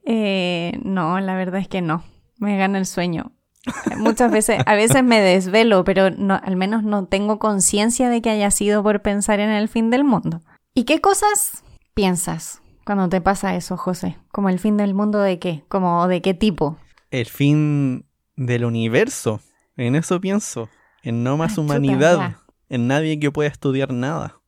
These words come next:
Speaker 2: En la nada misma. En eso pienso.
Speaker 1: Pero eso es como más bien un tema filosófico, creo.
Speaker 2: <laughs>
Speaker 1: No es tanto
Speaker 2: Claro.
Speaker 1: como del fin del mundo, porque me hiciste la pregunta y me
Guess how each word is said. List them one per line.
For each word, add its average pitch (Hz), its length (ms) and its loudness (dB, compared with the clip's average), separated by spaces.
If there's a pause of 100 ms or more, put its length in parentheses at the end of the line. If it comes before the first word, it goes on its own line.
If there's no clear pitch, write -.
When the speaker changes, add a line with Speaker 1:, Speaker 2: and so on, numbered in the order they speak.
(160)
Speaker 2:
En 120 180 -10
la 107 120 -8
nada 123 300 -4
misma. 107 580 -8
En 104 140 -8
eso 110 200 -8
pienso. - 380 -10 (320)
Speaker 1:
Pero 214 160 -2
eso 233 200 0
es 285 80 0
como 220 1160 2
más 214 220 2
bien 233 760 2
un 208 160 0
tema 233 300 2
filosófico, 147 920 0
creo. 143 400 -6
Speaker 2:
<laughs> - 680 -2
Speaker 1:
No 190 100 0
es 190 100 0
tanto 214 280 2
Speaker 2:
Claro. - 60 0
Speaker 1:
como 247 220 4
del 240 240 4
fin 240 220 4
del 240 180 6
mundo, 240 600 2 (280)
porque 202 280 -2
me 196 100 -2
hiciste 220 300 -2
la 226 140 4
pregunta 214 420 0
y 240 100 2
me 202 220 -2